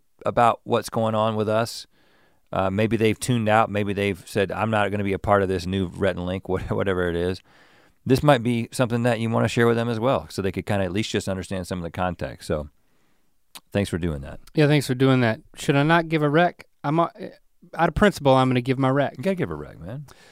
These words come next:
Speaker 2: Rec, baby, rec. Um, <laughs> not related to anything. I just watched it and it was a great movie. Uh, I recommend watching Honey Boy. Uh, Shia LaBeouf plays his own father.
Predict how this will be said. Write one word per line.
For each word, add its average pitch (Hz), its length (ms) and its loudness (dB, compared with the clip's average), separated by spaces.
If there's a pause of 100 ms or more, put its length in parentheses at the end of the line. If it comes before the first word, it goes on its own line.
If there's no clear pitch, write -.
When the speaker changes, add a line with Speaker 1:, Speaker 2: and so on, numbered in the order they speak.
(500)
Speaker 2:
Rec, 104 300 -4
baby, 117 260 2
rec. 123 480 2 (140)
Um, 139 480 2 (460)
<laughs> 160 340 -10 (100)
not 151 520 0
related 139 320 0
to 117 100 -2
anything. 113 460 0
I 113 80 -2
just 127 260 0 (220)
watched 123 680 2
it 104 280 -6
and 110 140 -4
it 113 40 -2
was 107 180 -6
a 107 60 -6
great 113 260 2
movie. 110 480 -2 (600)
Uh, 104 380 0
I 117 100 2
recommend 165 380 4
watching 127 240 2
Honey 135 320 2
Boy. 92 400 -6 (380)
Uh, 104 260 0
Shia 143 480 4
LaBeouf 117 480 4
plays 113 420 0
his 110 200 -4
own 117 300 -2
father. 104 600 2